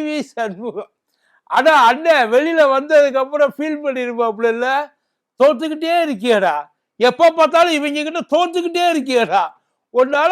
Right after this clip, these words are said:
ஒரு கேஸ்ல கூட ஜெயிக்க முடியலையே, நீ எல்லாம் எலெக்ஷன்ல போட்டி போட்டு எப்படிடா ஜெயிக்க போற?" ரொம்ப பப்பிசேவா போச்சு குமாரு.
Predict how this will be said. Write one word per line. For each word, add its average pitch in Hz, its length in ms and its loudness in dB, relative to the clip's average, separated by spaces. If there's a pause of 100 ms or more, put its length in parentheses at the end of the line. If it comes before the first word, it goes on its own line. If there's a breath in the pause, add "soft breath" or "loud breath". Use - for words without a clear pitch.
(120)
ஒரு 311 180 -2 (160)
கேஸ்ல 349 460 4 (120)
கூட 330 260 0
ஜெயிக்க 311 400 -4
முடியலையே, 240 560 0 (540)
நீ 294 200 -4
எல்லாம் 285 520 2
எலெக்ஷன்ல 339 760 2
போட்டி 311 340 -2
போட்டு 302 400 -6
எப்படிடா 330 760 0
ஜெயிக்க 262 560 -4
போற?" 208 200 -6 (640)
ரொம்ப 277 400 2 (120)
பப்பிசேவா 302 800 2 (120)
போச்சு 262 360 2
குமாரு. 220 600 0